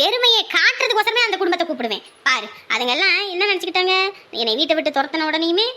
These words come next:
நான் வந்துட்டு நாதி எடுத்து போய் நடுத்தருவுல நிப்பேன், மறுபடியும் அவங்க வீட்டுக்கே கூட கும்பிடு போட்டுக்கிட்டு தட்டை தூக்கிட்டு போய் நிப்பேன்னு நினைச்சாங்களா? வந்து காட்டிட்டேன்ல, உன் புள்ள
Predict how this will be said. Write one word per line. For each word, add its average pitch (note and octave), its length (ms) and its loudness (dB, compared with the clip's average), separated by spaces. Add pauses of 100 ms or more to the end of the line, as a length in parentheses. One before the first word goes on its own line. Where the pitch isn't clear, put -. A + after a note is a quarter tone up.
(240)
நான் C#4 200 2
வந்துட்டு E4+ 340 0
நாதி D#4+ 240 0
எடுத்து D#4 200 -6
போய் F#4+ 180 2
நடுத்தருவுல D#4+ 420 0
நிப்பேன், D#4 340 0 (140)
மறுபடியும் E4+ 320 0
அவங்க D#4 180 -2
வீட்டுக்கே F4 300 -2
கூட F#4 120 2
கும்பிடு E4 260 0
போட்டுக்கிட்டு E4+ 340 -2 (160)
தட்டை E4+ 160 -2
தூக்கிட்டு E4 260 -2
போய் E4+ 120 2
நிப்பேன்னு E4+ 320 -2
நினைச்சாங்களா? C#4+ 500 -2 (540)
வந்து F#4 260 0
காட்டிட்டேன்ல, G4+ 500 0 (540)
உன் D#4+ 180 2
புள்ள G4+ 140 4